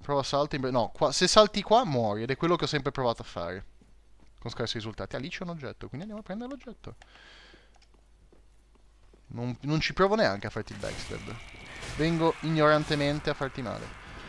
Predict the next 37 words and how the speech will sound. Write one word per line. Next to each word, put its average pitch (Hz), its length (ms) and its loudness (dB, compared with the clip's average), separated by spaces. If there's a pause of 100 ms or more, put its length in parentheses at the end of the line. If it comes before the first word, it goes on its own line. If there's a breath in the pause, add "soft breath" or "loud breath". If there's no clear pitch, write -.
(600 loud breath)
Quattro 151 240 0
attacchi 151 340 2
però 120 180 -2
sono 131 280 -6
lunghi 92 300 -10
da 92 120 -10
fare 73 260 -10
con - 100 -12
l'arma - 220 -10
lunga. 95 260 -12
Mi 123 100 -4
sa 160 140 0
che - 100 -4
erano 165 180 2
quattro 160 420 2
anche 135 240 0
con 151 140 -2
la 135 60 2
spada 123 360 -2
lunga 107 480 -4
ghiacciata, 107 640 -4
però 113 200 -4
con 107 120 -6
la 101 40 -8
spada 117 220 -4
lunga 104 240 -6
sono 107 160 -6
un 101 60 -6
pochino 101 220 -8
più 98 120 -12
veloci. 95 340 -12 (1000)
Ok. 95 400 -4 (840 loud breath)
A 117 60 -10
questo 127 220 -2
punto 131 520 -4
torniamo 113 440 -4
effettivamente 107 920 -6